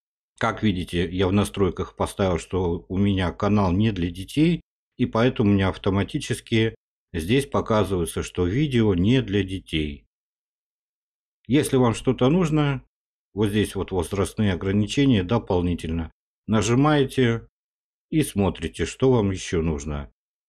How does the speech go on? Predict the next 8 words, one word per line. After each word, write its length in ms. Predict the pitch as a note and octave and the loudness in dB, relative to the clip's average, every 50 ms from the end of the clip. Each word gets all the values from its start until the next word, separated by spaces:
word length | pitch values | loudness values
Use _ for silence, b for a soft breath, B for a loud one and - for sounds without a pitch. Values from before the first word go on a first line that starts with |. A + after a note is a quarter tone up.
| _ - | _ 0
Нет 260 | A#2+ C#3 C3 - - | 2 2 2 2 0
видео, 320 | D#3 D#3 C3 B2+ A2+ G2+ | 0 2 4 4 2 4
подходит 460 | - G#2+ G2 - - - C3 B2 G#2 | 2 0 -2 -2 0 2 2 2 2
для 280 | E2+ F2+ G2 F#2+ F#2 E2 | 0 0 2 2 2 2
зрителей 640 | D#2 G#2 A2 C#3 - - - A#2 A2+ A2+ A2+ G#2+ | 0 0 0 0 0 0 -2 0 2 2 2 0
младше 480 | G2+ F#2+ F2 F2 G2 A2 - - - G2 | 0 -2 -2 0 0 0 0 -2 -4 -2
восемнадцати 760 | F2 E2+ E2 - - E2+ F2 F2+ F2+ E2 - - - - F2 | -2 -2 -2 -4 -4 -2 -2 0 -2 -2 -6 -10 -14 -8 -8
лет. 400 | E2 D2+ D2 D2 C#2 B1+ - - | -8 -6 -6 -6 -8 -8 -10 -16